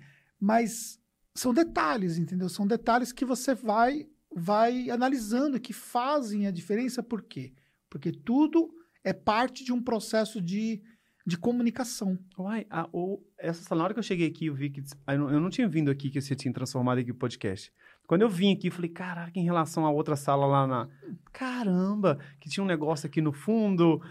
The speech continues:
Speaker 2: que a gente conversou na parede, tinha." Oh, sensacional. E nós estamos falando o quê?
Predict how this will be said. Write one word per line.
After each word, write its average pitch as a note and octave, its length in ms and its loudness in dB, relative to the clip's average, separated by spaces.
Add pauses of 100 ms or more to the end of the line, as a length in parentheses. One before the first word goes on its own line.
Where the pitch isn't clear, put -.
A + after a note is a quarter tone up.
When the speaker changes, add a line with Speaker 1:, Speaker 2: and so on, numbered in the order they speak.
(160)
Speaker 2:
que E3 80 2
a D3+ 40 2
gente D#3 180 0
conversou D3+ 380 0
na E3 100 0
parede, D3+ 400 2
tinha." G#3 320 -2 (240)
Oh, G#3 200 -2 (200)
sensacional. E3+ 680 -10 (760)
E D3+ 60 2
nós D3 120 4
estamos D#3+ 120 -4
falando F3+ 160 0
o - 20 -14
quê? C3 240 -2